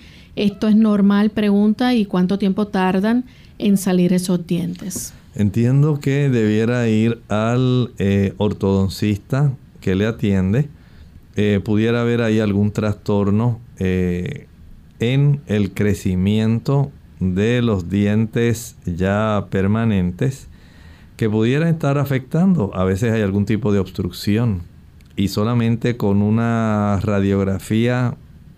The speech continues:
Speaker 2: de esa área podemos saber si hay justamente ya el diente que debe reemplazar ese diente de leche que se cayó. Por lo tanto, vaya al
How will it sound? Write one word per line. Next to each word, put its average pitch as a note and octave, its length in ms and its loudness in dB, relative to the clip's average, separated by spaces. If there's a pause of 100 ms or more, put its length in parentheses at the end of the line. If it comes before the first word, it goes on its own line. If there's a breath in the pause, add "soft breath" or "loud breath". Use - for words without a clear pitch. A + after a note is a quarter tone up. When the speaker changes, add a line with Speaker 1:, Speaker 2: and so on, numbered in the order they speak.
(300)
Speaker 2:
de G2 280 0
esa G#2+ 380 0
área G2+ 400 0
podemos G2 400 -2
saber A2 400 -2 (680 loud breath)
si C#3 280 -2
hay B2+ 420 -2 (300)
justamente A2+ 920 0
ya G#2 460 -2
el G2 440 0
diente A#2 560 0
que G2 140 0
debe G#2 280 2
reemplazar G2 1080 -2 (540)
ese G2+ 260 -2
diente G2+ 1120 0 (480)
de G#2+ 220 0
leche G#2+ 560 -2 (320)
que G2+ 120 -2
se G3 160 -2
cayó. C3 360 0 (720 loud breath)
Por A#2+ 180 0
lo C#3 160 0
tanto, A#2+ 540 -2 (220)
vaya A2 800 0
al A#2+ 180 0